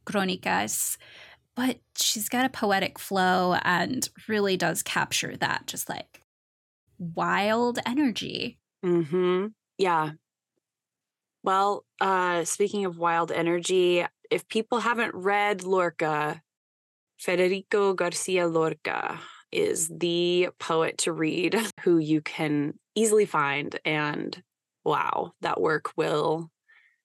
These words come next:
Speaker 2: it's like you're like a little toy boat on a, on a raging river of poetry, and you just get swept away.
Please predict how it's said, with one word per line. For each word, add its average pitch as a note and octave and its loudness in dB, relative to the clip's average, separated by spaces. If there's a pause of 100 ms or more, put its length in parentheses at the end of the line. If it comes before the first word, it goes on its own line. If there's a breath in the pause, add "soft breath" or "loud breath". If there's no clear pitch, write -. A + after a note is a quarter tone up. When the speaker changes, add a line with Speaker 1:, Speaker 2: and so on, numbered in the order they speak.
(360)
Speaker 2:
it's - 0
like F3+ 0
you're A3 4
like G#3 2
a A3 4
little G#3 6
toy G#3 2
boat E3+ 2
on E3 0
a, D3+ -2 (100)
on E3+ 2
a D#3+ 0
raging E3 0
river D#3 0
of D3+ -4
poetry, D#3+ 0 (160)
and D#3+ 0
you D#3 2
just D#3+ -4
get D#3+ 2
swept D3+ -2
away. D#3+ -4